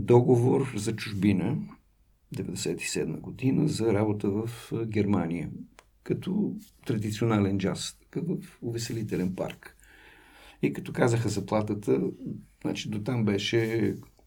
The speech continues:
колебанието какво да правим. И тъй като имах много добър авторитет в училището, което работех от деветдесета до деветдесет и девета година, и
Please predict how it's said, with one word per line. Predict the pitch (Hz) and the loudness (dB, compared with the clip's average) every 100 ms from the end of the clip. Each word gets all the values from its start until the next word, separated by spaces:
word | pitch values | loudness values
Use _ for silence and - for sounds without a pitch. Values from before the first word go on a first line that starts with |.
| - | 0
колебанието | 117 110 107 120 117 107 104 - | 4 6 6 8 8 4 2 0
какво | 104 95 | 0 0
да | 80 | 0
правим. | 80 78 - - - - - - - - _ _ _ _ - | -2 0 2 2 0 -4 -20 -20 -20 -20 _ _ _ _ -2
И | 113 107 | -2 4
тъй | 131 | 4
като | - - | 4 4
имах | 135 135 120 - - - _ _ | 6 6 2 -6 -14 -20 _ _
много | 123 120 123 110 113 | 4 6 8 6 2
добър | 104 104 92 104 107 - 110 107 107 - - | 2 2 2 4 2 2 0 -2 -4 -8 -4
авторитет | - - - - 104 104 120 120 - | -4 -6 -10 -4 -4 2 2 2 -4
в | 107 117 107 | -6 -6 -6
училището, | 104 107 117 - 113 120 117 | -2 0 0 0 -2 -2 -4
което | 110 107 110 104 107 107 104 104 | 0 -2 -2 -4 -2 -2 0 0
работех | 113 107 110 110 120 117 - | -2 -4 -2 0 0 -2 -4
от | 123 117 - | -4 -6 -4
деветдесета | 123 113 107 104 120 117 | -2 0 0 2 2 4
до | 113 98 | 2 0
деветдесет | 104 104 120 - 107 - | 0 0 -2 -2 -2 0
и | 113 117 107 110 104 104 | -2 -2 -4 -6 -6 -4
девета | 107 113 110 107 | -2 -2 -2 -4
година, | 107 107 117 156 - - - - - - - - - | -2 -2 4 4 4 -4 -16 -20 -20 -18 -18 -2 6
и | 156 160 | 8 8